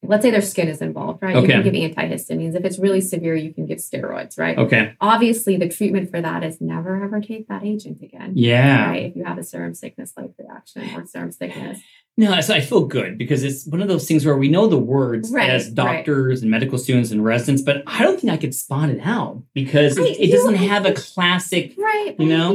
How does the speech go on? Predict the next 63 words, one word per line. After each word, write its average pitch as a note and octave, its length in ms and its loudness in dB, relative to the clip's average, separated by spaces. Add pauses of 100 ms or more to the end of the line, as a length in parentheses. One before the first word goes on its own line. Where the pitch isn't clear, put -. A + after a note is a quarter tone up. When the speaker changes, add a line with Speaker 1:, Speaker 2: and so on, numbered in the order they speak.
Speaker 1:
think - 120 -6
you'd F#4 160 -2
be D4+ 160 -4
okay A3+ 340 -10
at - 140 -10
it. - 200 -14
Like, G3+ 160 -8
it's A3 180 -10
not B3+ 160 -6
Speaker 2:
You A#3 60 -4
Speaker 1:
one B3 120 6
Speaker 2:
are - 20 4
Speaker 1:
of - 60 6
Speaker 2:
the E4+ 60 8
Speaker 1:
those, F#3 60 8
Speaker 2:
nicest. C#3+ 480 2
Speaker 1:
No, D#4 80 2
Speaker 2:
I'm F4+ 140 6
Speaker 1:
no, E4+ 60 4
Speaker 2:
gonna D#4 160 6
Speaker 1:
no, B3+ 40 0
but A#3 120 2
I - 60 2
Speaker 2:
body A#3 160 2 (120)
Speaker 1:
think - 100 -4
most - 320 0
people, G#3+ 380 2
Speaker 2:
<laughs> F#3+ 80 -4
Speaker 1:
it's - 160 -8
not A#3+ 200 -2
one A3+ 140 -4
of G#3 140 -6
those, E3 220 2
Speaker 2:
Mm-hmm. G3 120 -6
Speaker 1:
like, F#3 200 -2 (300)
I B3+ 80 6
think D4 240 0
the C4 80 2
harder G#3+ 420 -2
ones E3+ 320 -4
are, E3+ 100 -6
like, F3 280 -8
let's A3+ 180 -10
say A3+ 100 -4
someone F3 360 -6
takes E3+ 320 -10
something E3+ 400 -8
and D#3+ 100 -8
they're - 100 -6
mildly - 560 -8
itchy, - 360 -14
right? F#2 200 -2
Speaker 2:
Yeah. B2+ 360 6
Speaker 1:
Those E4 240 4
are E4 80 2
the C4 100 0
harder A#3 400 0
things E3+ 320 -2
because F#3 240 -6
people F#3 320 -10
are F3+ 80 -8
always F3 240 -10
like, F#3 140 -10